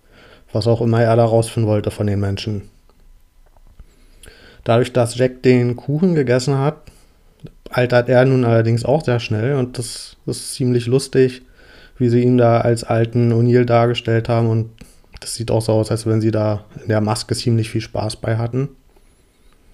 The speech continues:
Da kann man vielleicht einen kleinen Kommentar auf unsere Gesellschaft bei sehen, weil nämlich Jack sein Alter ignorieren will und sich nicht damit beschäftigen will und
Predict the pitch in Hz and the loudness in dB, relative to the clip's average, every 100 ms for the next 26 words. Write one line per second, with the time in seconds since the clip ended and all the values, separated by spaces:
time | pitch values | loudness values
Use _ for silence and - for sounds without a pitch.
0 | _ _ - - - 113 117 123 123 120 | _ _ -20 -16 -6 -4 0 0 2 2
1 | 117 113 - 113 113 113 120 117 117 117 | 0 -2 -4 -2 -2 -2 -4 0 0 0
2 | 117 117 117 117 120 127 123 123 120 113 | -2 -2 0 2 4 2 2 2 2 2
3 | 120 127 143 127 - 123 120 120 120 120 | 0 0 -4 -4 -2 0 2 2 2 2
4 | 110 110 107 113 113 107 107 - 104 104 | 2 0 0 0 0 -4 -4 -2 0 0
5 | - 117 113 110 107 113 110 107 123 135 | 0 -2 0 0 0 0 0 0 0 2
6 | 131 127 117 110 113 - - - - - | 2 4 4 2 -2 -8 -20 -20 -20 -12
7 | - 113 117 113 113 113 113 110 131 127 | -4 -2 -2 -2 -2 -2 -2 -4 -4 -2
8 | - 135 123 123 120 113 117 | -2 0 0 0 2 0 -2